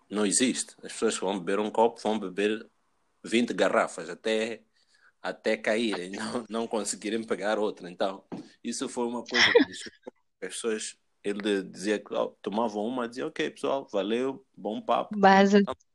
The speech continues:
Speaker 2: Hum.
Speaker 1: bora." Então, foi uma coisa na mentalidade dele, ele disse que nunca foi de,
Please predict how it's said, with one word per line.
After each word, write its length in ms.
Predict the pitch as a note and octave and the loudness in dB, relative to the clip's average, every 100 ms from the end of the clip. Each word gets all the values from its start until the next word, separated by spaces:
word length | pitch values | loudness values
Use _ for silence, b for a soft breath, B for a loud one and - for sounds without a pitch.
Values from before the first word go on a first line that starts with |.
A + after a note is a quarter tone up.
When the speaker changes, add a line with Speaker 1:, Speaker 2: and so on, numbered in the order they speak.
| - | -2
Speaker 2:
Hum. 300 | F#3 G3 F#3+ | 0 4 2
Speaker 1:
bora." 220 | D3+ - - _ _ _ _ _ | 0 -8 -20 _ _ _ _ _
Então, 180 | - G2+ | -6 -6
foi 160 | - B2 | -2 -2
uma 180 | A#2+ A2+ | 0 0
coisa 280 | B2+ A2+ G2+ | -2 -2 -2
na 140 | G2+ | -4
mentalidade 680 | G#2 G2+ G2+ G2 F#2 G#2 G2+ | -4 0 0 0 2 2 4
dele, 220 | F#2+ G#2+ | 2 2
ele 100 | A#2 | 0
disse 240 | G2 G2+ - | -2 -8 -4
que 60 | |
nunca 240 | A2+ C3+ C#3 | -2 0 -2
foi 260 | - A#2+ | 0 0
de, 320 | G2+ G2 F2 | 2 0 0